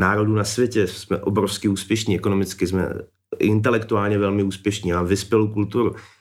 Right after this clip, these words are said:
Uvědom si, že i naše armáda patří mezi jedny z nejlepších na světě. My, my pořád máme pocit toho švejkovství, že jsme armáda na hovno, ale když se prostě podíváš na to, co dneska ty vojáci český dokázali, tak prostě vidíš vlastně velmi jako úspěšnou a schopnou armádu, jo.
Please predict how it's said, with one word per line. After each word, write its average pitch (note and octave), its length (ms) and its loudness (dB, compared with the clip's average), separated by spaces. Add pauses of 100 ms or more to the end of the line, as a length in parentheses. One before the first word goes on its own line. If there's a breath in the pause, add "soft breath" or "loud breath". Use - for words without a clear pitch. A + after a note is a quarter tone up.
(160 loud breath)
Uvědom A2 320 4
si, G#2+ 160 -2
že G#2+ 140 2
i G#2+ 40 2
naše G2+ 300 0
armáda G2 460 0
patří G2+ 280 -4
mezi G#2 220 2
jedny G2+ 200 0
z G2 80 -4
nejlepších G2+ 420 0
na G#2 80 4
světě. A#2+ 400 2
My, F2+ 100 -2
my G2 120 0
pořád G#2 300 0
máme G#2 140 0
pocit G#2+ 280 -2
toho G#2+ 160 2
švejkovství, G#2 640 0
že G2 80 0
jsme G2+ 180 2
armáda G2 360 0
na G#2 100 0
hovno, G#2 380 0 (420 loud breath)
ale G2+ 140 2
když F#2+ 120 0
se A2 120 2
prostě - 260 -4
podíváš F#2+ 420 2
na G2 100 0
to, F#2 120 -2
co F#2+ 160 -2
dneska G2 320 0
ty G2 140 -2
vojáci F2+ 460 0
český G2 320 0
dokázali, F#2+ 560 0 (460 loud breath)
tak F2+ 200 -2
prostě G2 400 0
vidíš F#2+ 320 2
vlastně G2 240 0
velmi G2+ 340 2
jako G2 160 -2
úspěšnou G2 440 0
a G2+ 40 0
schopnou G2 360 0
armádu, F#2+ 380 0
jo. - 240 -8